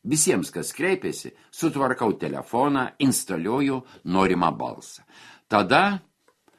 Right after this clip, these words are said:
pradedama mokytis, pasakoja Viktorija. Iš pradžių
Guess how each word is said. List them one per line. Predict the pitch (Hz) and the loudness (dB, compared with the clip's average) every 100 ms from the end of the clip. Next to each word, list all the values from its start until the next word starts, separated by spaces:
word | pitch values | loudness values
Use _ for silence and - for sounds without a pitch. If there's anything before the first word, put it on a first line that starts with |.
| _ _ 95 | _ _ 2
pradedama | 107 117 110 104 101 95 - - | 2 2 2 4 4 4 0 -6
mokytis, | 71 82 82 - - - - - - - | -4 -2 -2 -6 -14 -14 -14 -14 -14 -8
pasakoja | - 117 - 104 95 | 0 0 0 -2 -2
Viktorija. | 87 - 76 62 50 131 | -2 -4 -8 -10 -6 -4
Iš | 139 | -4
pradžių | - 160 175 170 233 233 | 2 2 2 0 -2 0